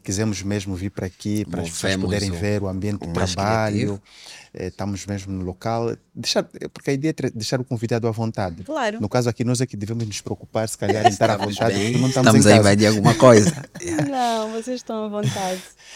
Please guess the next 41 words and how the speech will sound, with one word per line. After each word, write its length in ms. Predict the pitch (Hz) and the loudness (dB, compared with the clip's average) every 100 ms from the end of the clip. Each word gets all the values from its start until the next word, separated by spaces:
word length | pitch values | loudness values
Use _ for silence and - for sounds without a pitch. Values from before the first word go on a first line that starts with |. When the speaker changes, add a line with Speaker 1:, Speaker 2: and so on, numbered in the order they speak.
| - - | -12 -4
Speaker 1:
Mas 140 | 110 | -2
muito 180 | 131 135 | 0 0
obrigado, 220 | 110 127 | 0 0
estamos 200 | 226 131 | 0 -2
à 60 | 104 | -2
vontade, 300 | 107 143 - | -2 -2 -2
já 160 | 123 | -6
mudamos 400 | 104 95 110 101 | -4 -2 -2 -2
aqui 160 | 92 101 | -4 -6
a 40 | |
estrutura, 600 | 101 - - 117 131 101 - | -6 -10 -10 -6 -6 -6 -6
Speaker 3:
Exato, 340 | 269 240 277 | -6 0 0
Speaker 1:
enchemos 240 | 233 113 190 | 2 0 -2
Speaker 3:
exato, 280 | 254 277 | -4 -6
encontrei 340 | 208 202 202 226 | -8 -8 -6 -6
aqui 120 | 247 | -6
uma 140 | 247 | -6
grande 180 | 233 247 | -4 -6
confusão. 480 | 254 262 254 240 233 | -4 -6 -4 0 0
<laughs> 60 | 233 - - - - _ _ 403 - - _ _ - 427 415 381 | 0 -6 -8 -14 -20 _ _ -20 -20 -20 _ _ -20 -20 -16 -12
Speaker 1:
Muito 160 | 339 - | -10 -6
obrigado 280 | 202 101 98 | -4 -2 -2
por 100 | 98 | -6
nos 100 | 90 | -8
receber 420 | 82 - 90 113 | -8 -4 -2 -2
e 20 | |
permitir 680 | - 95 92 92 98 95 90 - | -4 -6 -8 -8 -6 -6 -8 -10
que 300 | 95 92 90 | -8 -6 -6
viéssemos 440 | 92 95 92 90 | -8 -8 -8 -10
cá 320 | - - 127 117 | -8 -4 -4 -4
atrapalhar 480 | - 95 95 98 | -6 -8 -6 -6
o 40 | 90 | -8
vosso, 380 | 90 92 - 90 - 113 - | -10 -12 -10 -10 -10 -16 -20
<laughs> 200 | - _ | -20 _
o 60 | - | -8
vosso 180 | 104 - | -8 -8
trabalho 420 | - 82 90 92 | -10 -10 -10 -10
criativo. 360 | - 92 123 - | -10 -10 -8 -6
Se 80 | |
algum 180 | 113 123 | -6 -4
cliente, 360 | 120 117 117 | -4 -6 -4